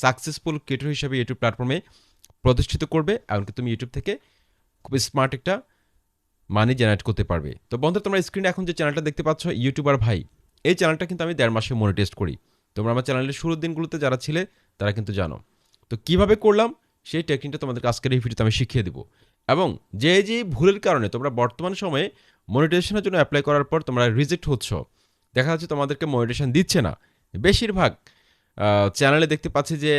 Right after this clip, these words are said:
অল্প সময়ের মধ্যে ভিডিওকে ভাইরাল করে সব ক্রাইটেরিয়া কমপ্লিট করে, কিন্তু তারা মনিটাইজেশন পাচ্ছে না। কেন পাচ্ছে না সেটাও বলবো। আর YouTube টিম কী চাচ্ছে তোমাদের কাছে, যেটা তোমরা দিতে পারছো না YouTube-কে, যার কারণে তোমাদের চ্যানেলগুলোকে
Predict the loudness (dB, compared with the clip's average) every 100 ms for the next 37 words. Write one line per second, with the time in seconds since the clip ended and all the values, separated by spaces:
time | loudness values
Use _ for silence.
0 | 0 _ _ _ 2 2 2 -2 0 0
1 | 0 -2 -2 0 0 0 -2 0 0 2
2 | 4 4 2 0 0 -2 _ _ _ _
3 | _ _ _ 0 0 2 4 4 4 2
4 | 4 4 2 0 0 0 -2 0 2 2
5 | 0 -2 -4 2 2 2 0 -6 -6 -2
6 | 0 2 0 -2 -4 -6 -4 -2 0 -2
7 | -4 -10 _ _ _ -4 0 0 -2 -6
8 | -4 -4 -2 -2 2 2 2 0 -2 -2
9 | -2 -4 -4 -6 -10 _ _ _ -8 -2
10 | -2 -2 0 0 0 -2 0 0 0 -2
11 | -2 -2 -6 -8 -12 _ _ _ _ _
12 | 2 4 4 4 2 0 0 0 0 0
13 | -2 0